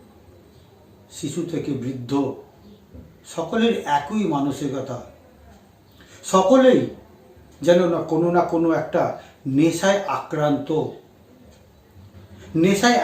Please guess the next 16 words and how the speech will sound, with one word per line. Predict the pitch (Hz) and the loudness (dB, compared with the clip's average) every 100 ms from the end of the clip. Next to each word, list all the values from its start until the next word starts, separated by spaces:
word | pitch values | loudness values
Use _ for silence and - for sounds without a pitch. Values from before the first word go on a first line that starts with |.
| 151 | 0
আক্রান্ত | 196 202 208 214 185 | 0 0 0 0 0
হলে | 202 - | -2 -4
কি | - 190 - | -4 -2 -2
হয়? | 120 139 123 - - - - - - - - - - - 151 | 0 0 0 -6 -16 -20 -20 -20 -20 -20 -20 -20 -20 -12 0
নেশায় | 165 165 208 202 143 | 2 4 0 0 -2
আক্রান্ত | 143 170 170 165 165 | -2 0 0 0 0
হলে | 143 170 - - - - _ _ - - _ - _ - - - - - - - 139 | 2 2 0 -4 -14 -20 _ _ -20 -20 _ -20 _ -20 -20 -20 -20 -20 -20 -6 0
মানুষের | 135 160 - 165 151 | 2 2 0 0 2
নিজস্ব | 151 175 - 151 120 | 2 0 -2 -6 -4
বিচার | 143 175 160 139 | -4 0 0 -2
বুদ্ধি, | 131 131 143 117 - _ - - - - 127 | -6 -6 -6 -6 -10 _ -20 -20 -20 -14 -6
বোধ, | 143 156 - - - - - _ - - - - - - - - - | -2 0 -2 -6 -20 -20 -20 _ -20 -20 -20 -20 -20 -20 -20 -20 -14
বিবেক | 151 135 156 147 - - | -6 -2 -2 -2 -4 -4
সব | - - | -4 -4
কিছু | 143 151 120 | -8 -6 -2
লোপ | 131 165 | 0 0